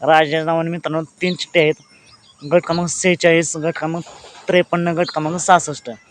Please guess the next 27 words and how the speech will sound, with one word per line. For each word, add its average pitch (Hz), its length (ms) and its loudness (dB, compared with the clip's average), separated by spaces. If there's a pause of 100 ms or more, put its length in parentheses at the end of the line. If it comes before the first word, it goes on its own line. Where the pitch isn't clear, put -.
(460)
सुंदर, 180 420 2
सुंदरच्या 175 400 -2
नावाने 175 300 0 (400)
दोन 170 260 0
चिठ्ठे 170 260 0
आहेत. 156 140 6 (600)
गट 151 280 2
क्रमांक 180 360 -2
त्रेचाळीस 180 420 2
आणि 165 160 0
गट 160 200 -2
क्रमांक 170 180 -4
सत्तेचाळीस. 139 460 -6 (1120)
आणि 160 180 2
मित्रांनो 185 320 0 (100)
कॅप्टन, 165 340 -2
कॅप्टनच्या 165 460 -4
नावाने 165 260 0
दोन 180 220 0
चिठ्ठ्या 175 240 -2
आहेत. 147 160 -4
गट, 175 380 -4
गट 185 140 0
क्रमांक 175 200 -2
एकोणपन्नास 175 640 -2 (360)
आणि 151 180 -2
गट 170 120 0